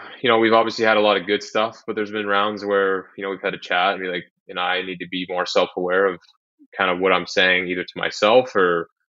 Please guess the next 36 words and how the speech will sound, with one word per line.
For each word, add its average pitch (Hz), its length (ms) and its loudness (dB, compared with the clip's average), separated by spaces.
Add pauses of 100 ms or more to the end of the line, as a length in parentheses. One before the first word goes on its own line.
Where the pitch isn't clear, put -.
(260)
you 117 100 -2
know, 101 380 2 (180)
simple 104 380 2
things 101 320 2
like 98 220 2
body 98 240 4
language, 98 800 -4 (320)
um, 87 600 -4 (760)
you 101 80 -6
know, 90 160 -2
how 90 160 6
I'm 92 120 -2
walking, 92 560 0
pace 87 200 -4
of, - 100 -12 (680)
pace 95 240 -2
of 90 120 -8
walk, 92 300 2
all 95 140 4
that 92 140 -4
kind 92 140 -4
of 90 60 -8
stuff 90 280 -4
that, 87 160 -4 (880)
you - 80 0
know, 113 140 6
it 110 100 2
seems 117 300 -2
small, 107 400 4
but, 95 220 0 (220)
um, 92 460 -4 (720)
you 104 80 -8
know, 92 140 -2
when 95 100 -4
you're 98 160 0
in 90 80 -6